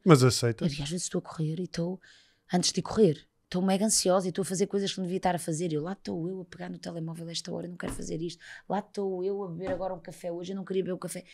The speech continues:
Speaker 2: Porquê é que eu estou a fazer estas merdas que eu sei que não posso fazer e estou a fazer?" Isso acontece-me bué de vezes. Ok, mas vá, vai correr. E estou ansiosa, e estou ansiosa, e, né, a pensar nas coisas. Eu, "Calma,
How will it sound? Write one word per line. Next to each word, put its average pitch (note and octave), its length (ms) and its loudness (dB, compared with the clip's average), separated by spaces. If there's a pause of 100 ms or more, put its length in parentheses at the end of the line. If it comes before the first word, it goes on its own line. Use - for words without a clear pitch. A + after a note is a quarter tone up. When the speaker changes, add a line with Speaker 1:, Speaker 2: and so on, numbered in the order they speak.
(220)
Speaker 2:
Porquê G3 300 -2
é - 20 -2
que A#3+ 120 -8
eu - 20 -2
estou A3+ 180 -8
a - 20 -4
fazer A3+ 300 -2
estas G#3 300 -6
merdas G#3+ 320 -2
que - 80 -8
eu G3+ 40 -8
sei G#3+ 140 -6
que G#3+ 60 -14
não G#3 80 -10
posso G3+ 200 -8
fazer G3+ 180 0
e - 20 -2
estou G3 160 -6
a - 20 -12
fazer?" G3 220 -8 (180)
Isso - 160 -12
acontece-me A#3+ 460 -2
bué F3 100 4
de E3+ 120 -2
vezes. F#3+ 260 -4 (420)
Ok, E3+ 220 2
mas D3 100 -2
vá, D3 220 -16
vai F#3+ 180 0
correr. - 300 -18 (320)
E - 40 -14
estou F3 140 -4
ansiosa, C#3 400 -2
e C3+ 40 -16
estou E3 140 -12
ansiosa, - 400 -6
e, - 40 -8
né, D#3 320 -4 (400)
a - 40 -16
pensar F3+ 240 -2
nas F#3 120 -2
coisas. C#3 260 -4
Eu, D#3 120 -16 (120)
"Calma, E3 1040 -6